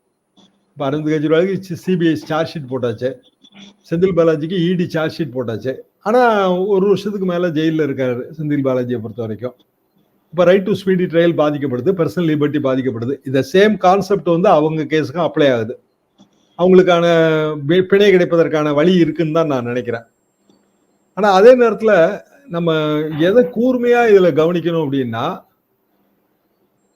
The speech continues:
இ டி அவங்க கடைபிடிக்கிற மோடஸ் ஆபரண்டியில மாநிலத்துல இருக்கிற குற்றப்புலனாய்வு பிரிவுகள் போடுற எஃப் ஐ ஆர்கள் காமன் போர்ட்டல்ல பதிவு செய்யப்படுகிறது.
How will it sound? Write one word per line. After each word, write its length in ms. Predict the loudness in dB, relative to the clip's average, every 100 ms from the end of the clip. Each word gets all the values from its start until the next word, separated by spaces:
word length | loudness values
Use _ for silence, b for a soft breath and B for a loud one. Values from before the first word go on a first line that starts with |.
| _
இ 220 | 0 4 4
டி 420 | 4 2 0 -6 -14 _ _ _ _ _
அவங்க 320 | -2 0 0
கடைபிடிக்கிற 580 | 2 2 2 0 0 0
மோடஸ் 360 | 2 0 0 0
ஆபரண்டியில 880 | 0 0 -2 -2 -2 -2 -4 -6 -12 _ _ _ _ _ _ _ _ _ _ _ -6
மாநிலத்துல 640 | -2 0 2 2 2 0
இருக்கிற 540 | 0 0 -2 0 0 -2
குற்றப்புலனாய்வு 680 | -4 -4 -2 -2 -2 -2 -4
பிரிவுகள் 680 | -4 -4 -2 -2 -4 -6 -10 _ _ _ _
போடுற 420 | 2 2 4 2
எஃப் 240 | 0 -2 0
ஐ 100 | 2
ஆர்கள் 460 | 2 0 -6 -8 -12 _ _
காமன் 440 | -4 -2 -2 -2 0
போர்ட்டல்ல 720 | 0 0 -4 -2 -2 -2 -6 _ _ _ _ _ _ _
பதிவு 280 | 2 2 0
செய்யப்படுகிறது. 680 | -2 -2 -4 -6 -10 -16